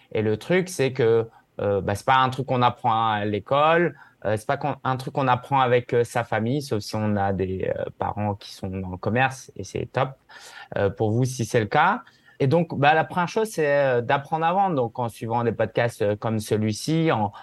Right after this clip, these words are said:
en lisant. Et tant qu'on ne sait pas comment vendre, eh ben, c'est que de l'improvisation. Et quand c'est que de l'improvisation, eh ben,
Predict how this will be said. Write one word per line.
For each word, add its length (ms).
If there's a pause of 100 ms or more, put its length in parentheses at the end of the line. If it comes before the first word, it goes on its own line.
(120)
en 140
lisant. 560 (300)
Et 160
tant 280
qu'on 200
ne 140
sait 280 (100)
pas 320
comment 420
vendre, 520 (460)
eh 120
ben, 440
c'est 220
que 220
de 80
l'improvisation. 920
Et 100
quand 180
c'est 180
que 120
de 80
l'improvisation, 920 (340)
eh 120
ben, 400